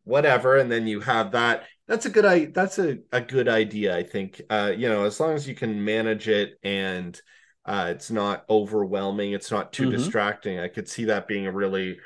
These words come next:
Speaker 1: a really helpful tool. And then again, like, you know, depending on how into cats they are, like, really just gearing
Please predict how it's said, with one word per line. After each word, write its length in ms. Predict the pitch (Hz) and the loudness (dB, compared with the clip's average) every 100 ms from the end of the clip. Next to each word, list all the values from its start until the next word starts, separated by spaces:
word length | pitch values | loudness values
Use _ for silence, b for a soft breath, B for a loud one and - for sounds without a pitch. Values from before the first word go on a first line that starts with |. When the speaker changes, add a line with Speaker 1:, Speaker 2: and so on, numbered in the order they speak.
| - | -4
Speaker 1:
a 80 | 107 | 2
really 240 | 107 101 | 2 2
helpful 440 | 98 110 95 - 90 | 0 -2 -4 -6 -10
tool. 360 | - 104 92 B B - | -6 -4 -4 B B -2
And 120 | 165 | 2
then 120 | 175 | 2
again, 260 | 151 190 170 | 4 2 4
like, 240 | 127 123 B B _ _ | 4 2 B B _ _
you 220 | 113 120 | -6 -2
know, 140 | 123 107 | 0 2
depending 400 | 107 - 131 117 | 2 2 4 4
on 100 | 107 | 2
how 240 | 120 110 | 2 4
into 260 | 117 135 113 | 4 2 -6
cats 380 | - 107 107 - | -4 -2 -2 -2
they 180 | 101 | 0
are, 220 | 98 98 95 | 2 0 0
like, 340 | 98 92 - - _ _ | 0 -2 -6 -20 _ _
really 380 | 110 143 175 147 | -2 2 2 2
just 420 | 143 127 120 104 | 2 2 2 -6
gearing 880 | 98 127 131 123 113 107 104 98 92 | -6 0 2 4 4 2 -2 -6 -8